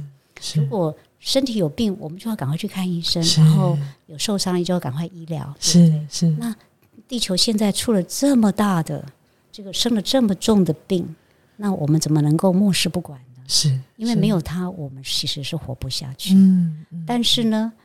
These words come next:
Speaker 2: 没有地球，呃，没有人类，其实地球还可以继续活下去。<laughs> 这是一个非常，讲起来有点残酷，可是它是事实。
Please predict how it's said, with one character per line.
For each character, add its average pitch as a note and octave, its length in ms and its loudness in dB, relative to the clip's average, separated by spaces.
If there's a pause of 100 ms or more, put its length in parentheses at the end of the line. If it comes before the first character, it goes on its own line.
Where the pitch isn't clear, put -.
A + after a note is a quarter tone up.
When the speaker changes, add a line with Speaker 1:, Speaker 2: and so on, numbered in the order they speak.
(320)
Speaker 2:
没 G3 140 -4
有 G3+ 100 4
地 G3+ 180 -2
球， D#3+ 420 -4
呃， F3+ 120 -8
没 F3 140 -2
有 A3+ 100 0
人 E3+ 220 0
类， F#3 120 -2
其 - 200 -4
实 E3 80 0
地 G3+ 120 -4
球 D#3+ 140 -4
还 C#3+ 140 -4
可 - 120 -8
以 D3 40 -6
继 F3 160 -6
续 D3+ 160 -2
活 - 180 -2
下 - 180 2 (140)
去。 - 220 -4 (500)
<laughs> - 420 -6
这 D4 80 2
是 C4+ 160 2
一 A#3+ 120 0
个 A3 180 2
非 A#3 220 4
常， F3 340 0 (240)
讲 A3 160 2
起 A#3+ 60 4
来 A3+ 60 6
有 G3 100 6
点 G3 160 2
残 E3 280 2
酷， G3+ 160 2
可 - 120 0
是 G3 100 4
它 G3+ 160 2
是 G3+ 140 2
事 - 200 2
实。 - 240 -4